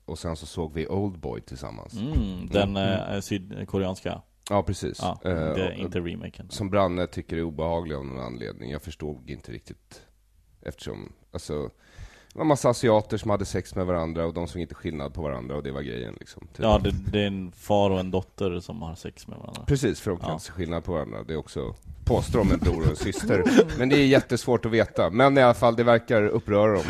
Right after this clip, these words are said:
Speaker 2: Ja.
Speaker 1: Så, ja.
Speaker 2: Och sen är det en kille som skär av sig tungan med en sax.
Speaker 1: Ja.
Speaker 2: Eller klipper av sig tungan.
Speaker 1: Precis.
Speaker 2: Det är, det är jättejobbigt.
Speaker 1: Ja, inte för
Speaker 2: Det
Speaker 1: dig, för det är ju inte du som gör
Speaker 2: Ja,
Speaker 1: det.
Speaker 2: fast jag kan inte se sånt.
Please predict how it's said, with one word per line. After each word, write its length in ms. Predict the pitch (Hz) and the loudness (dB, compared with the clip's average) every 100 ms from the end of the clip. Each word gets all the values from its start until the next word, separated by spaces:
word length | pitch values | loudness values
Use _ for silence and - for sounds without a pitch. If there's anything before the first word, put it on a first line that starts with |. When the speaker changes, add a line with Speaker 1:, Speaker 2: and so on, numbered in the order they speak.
| - _ | -2 _
Speaker 2:
Ja. 100 | 107 | 4
Speaker 1:
Så, 220 | 101 90 - - | 4 4 -2 -2
ja. 180 | 107 92 | 2 2
Speaker 2:
Och 80 | 101 | 2
sen 120 | 107 | 0
är 40 | 104 | 2
det 60 | |
en 60 | 101 | 0
kille 200 | 101 92 | 0 -2
som 140 | 95 | -2
skär 160 | 87 92 | 0 0
av 80 | 82 | 0
sig 140 | - | -2
tungan 360 | - 90 87 87 | -4 -4 -6 -8
med 80 | 85 | -8
en 60 | |
sax. 400 | - 85 - - _ _ _ - | -8 -10 -10 -20 _ _ _ -2
Speaker 1:
Ja. 340 | 175 98 123 - | 2 2 0 -4
Speaker 2:
Eller 100 | 90 | -6
klipper 280 | - - | -6 -10
av 60 | - | -10
sig 120 | - | -12
tungan. 220 | - - - | -14 -14 -6
Speaker 1:
Precis. 400 | 101 92 - - | -4 -4 -8 -8
Speaker 2:
Det 80 | 92 | -6
är, 480 | 87 85 87 - 80 | -6 -6 -8 -10 -8
det 80 | 95 | -8
är 180 | 90 71 | -6 -10
jättejobbigt. 560 | 71 - - - - - _ _ _ _ _ _ | -12 -12 -10 -12 -14 -20 _ _ _ _ _ _
Speaker 1:
Ja, 100 | 110 | 0
inte 180 | 110 - | 0 -2
för 100 | - | -2
Speaker 2:
Det 80 | 113 | 2
Speaker 1:
dig, 240 | 139 85 | 2 0
för 140 | - 95 | -6 -4
det 40 | |
är 40 | 101 | -4
ju 40 | |
inte 160 | 104 107 | -4 -4
du 180 | 107 | -4
som 140 | 101 101 | -2 0
gör 100 | 113 | 2
Speaker 2:
Ja, 80 | 107 | 4
Speaker 1:
det. 60 | |
Speaker 2:
fast 220 | 107 107 - | 4 2 0
jag 120 | 95 | -4
kan 100 | 98 | -4
inte 140 | 90 | -8
se 220 | - 101 - | -12 -14 -16
sånt. 300 | - - | -20 -20